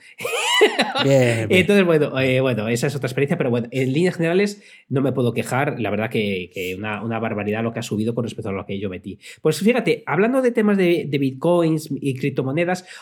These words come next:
Speaker 1: hoy, hoy os vengo a hablar de Library. Library, Library, no, Library.
Speaker 2: Library.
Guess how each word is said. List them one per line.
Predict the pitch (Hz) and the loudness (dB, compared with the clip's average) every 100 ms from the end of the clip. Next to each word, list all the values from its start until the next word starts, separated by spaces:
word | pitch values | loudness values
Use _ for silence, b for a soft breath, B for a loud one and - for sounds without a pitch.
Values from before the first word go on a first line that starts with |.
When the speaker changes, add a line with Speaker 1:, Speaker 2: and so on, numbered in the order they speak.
| - | 0
Speaker 1:
hoy, | 170 196 220 - | 4 6 4 2
hoy | 208 220 | 4 4
os | |
vengo | 202 190 | 4 4
a | |
hablar | 180 185 214 220 139 | 2 2 2 0 -2
de | 131 135 120 113 - - | 0 2 2 0 -6 -8
Library. | 139 160 170 131 104 92 82 _ _ | -2 0 0 -2 -6 -8 -12 _ _
Library, | 139 147 107 95 | -2 -2 -4 -6
Library, | 95 156 151 98 82 87 - | -2 -2 -2 -4 -8 -10 -10
no, | 113 113 | -6 -2
Library. | 120 117 87 - | 0 0 -4 -8
Speaker 2:
Library. | 135 131 | -2 4